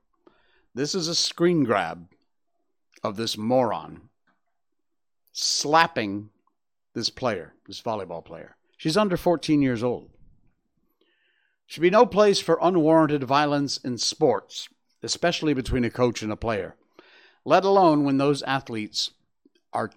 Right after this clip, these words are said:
children. Children. During the twenty twenty-two Malaysian Youth Under fourteen Volleyball Championship in Johor, that's a state here in Malaysia in the south, December sixteenth,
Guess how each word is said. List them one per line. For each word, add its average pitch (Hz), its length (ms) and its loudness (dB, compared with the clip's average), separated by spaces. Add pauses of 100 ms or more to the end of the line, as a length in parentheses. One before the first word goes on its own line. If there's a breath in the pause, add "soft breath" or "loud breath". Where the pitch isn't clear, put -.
(140)
children. 120 560 0 (1200)
Children. 151 1000 4 (1300)
During 160 240 6
the 143 80 2
twenty 190 360 0
twenty-two 175 480 0
Malaysian 143 560 2
Youth 123 400 -2 (640)
Under 165 220 2
fourteen 147 460 0
Volleyball 127 400 2
Championship 107 600 -4
in 104 140 -4
Johor, 107 500 0 (400 loud breath)
that's 110 200 -6
a 123 60 -4
state 123 380 -2
here 98 180 -8
in 90 80 -12
Malaysia 87 400 -8
in 87 100 -10
the 87 80 -10
south, 82 380 -12 (760 soft breath)
December 190 380 4
sixteenth, 151 720 0